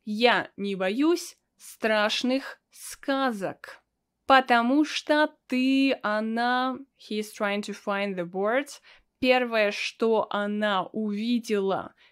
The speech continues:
The first thing. So here we don't need, really need to use, uh, the, the noun. So первое, it's like, like, anyway, we understand that it's something.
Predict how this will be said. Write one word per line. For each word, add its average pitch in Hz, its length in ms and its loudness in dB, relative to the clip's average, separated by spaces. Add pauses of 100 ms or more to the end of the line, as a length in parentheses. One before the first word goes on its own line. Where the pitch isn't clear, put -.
(180)
The 214 100 0
first 240 460 -2 (240)
thing. 233 440 0
So - 240 -10
here 302 260 -2
we 294 120 -2
don't 262 260 -2
need, 226 220 -4
really 233 240 -6
need 220 280 -4
to 214 80 -6
use, 208 320 -2 (380)
uh, 190 180 -6
the, 180 440 -2 (120)
the 190 180 -6
noun. 208 440 0 (160)
So - 260 -12 (180)
первое, 226 920 2 (300)
it's - 180 -20
like, 185 260 0
like, - 160 -14 (240)
anyway, 240 560 -2
we 214 540 -4
understand 196 560 -6
that 190 200 -4
it's - 320 -10 (140)
something. 214 720 -4